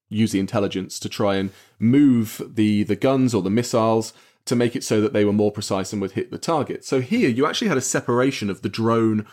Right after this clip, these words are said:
from the missile. You needed the drone in the air, and then you would come back, process it, and then you'd send the missile off. And the cruise missile was particularly good, of course, the Tomahawk,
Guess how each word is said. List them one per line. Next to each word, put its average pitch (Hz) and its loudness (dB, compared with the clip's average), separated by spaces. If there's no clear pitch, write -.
from 98 -2
the 107 -4
missile. 85 -2
You 110 -2
needed 110 0
the 98 -4
drone 170 0
in 95 -2
the 98 0
air, 110 -2
and 110 0
then 104 0
you 101 -2
would 98 -6
come 151 -2
back, 95 -4
process 104 -4
it, 104 -2
and 98 -4
then 98 -2
you'd 98 -4
send 98 -4
the 92 -2
missile 92 -4
off. 107 -2
And 113 -2
the 120 -4
cruise 170 0
missile 107 0
was 98 -2
particularly - -6
good, 92 -6
of - -10
course, 101 -4
the 104 -12
Tomahawk, 113 0